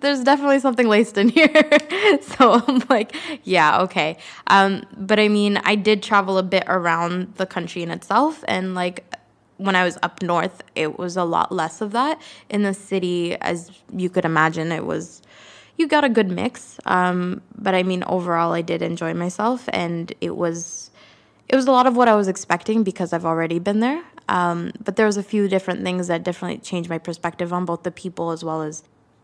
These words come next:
going there as, like, a tourist. There's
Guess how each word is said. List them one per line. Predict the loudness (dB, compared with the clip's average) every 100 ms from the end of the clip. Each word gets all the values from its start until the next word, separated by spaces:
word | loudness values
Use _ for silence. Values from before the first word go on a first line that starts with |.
| 0
going | 4 6
there | 4 2
as, | -2 -2
like, | -4 -6
a | -8 -12
tourist. | -8 -6 -6 -10 -18 -20 _ _ _ _ _ _ _
There's | -4 -4 -4 -10 -20